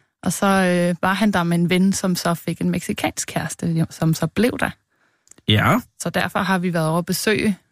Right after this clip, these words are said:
Speaker 2: Vennen.
Speaker 1: vennen flere gange.
Speaker 2: Men, øh, du i seksogfirs er ikke kommet til verden,
Speaker 1: Jeg,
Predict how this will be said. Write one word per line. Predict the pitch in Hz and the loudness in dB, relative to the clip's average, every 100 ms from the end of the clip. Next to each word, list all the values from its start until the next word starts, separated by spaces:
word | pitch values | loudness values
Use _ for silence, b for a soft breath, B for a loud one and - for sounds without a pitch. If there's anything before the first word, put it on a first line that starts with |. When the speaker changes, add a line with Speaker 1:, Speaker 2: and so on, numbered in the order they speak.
| - | 2
Speaker 2:
Vennen. | 131 170 | 2 4
Speaker 1:
vennen | 180 - 170 - | 2 2 -2 -2
flere | 170 165 165 | 0 0 0
gange. | - - 156 - | -2 -2 -4 0
Speaker 2:
Men, | 151 135 127 | 2 2 2
øh, | 135 127 _ _ - | 0 0 _ _ 0
du | 185 | 2
i | 175 | 2
seksogfirs | 175 165 160 170 143 | 0 0 0 0 0
er | 135 | -2
ikke | 147 | 0
kommet | 143 127 | 0 0
til | 123 | 2
verden, | 107 | 2
Speaker 1:
Jeg, | 170 | 2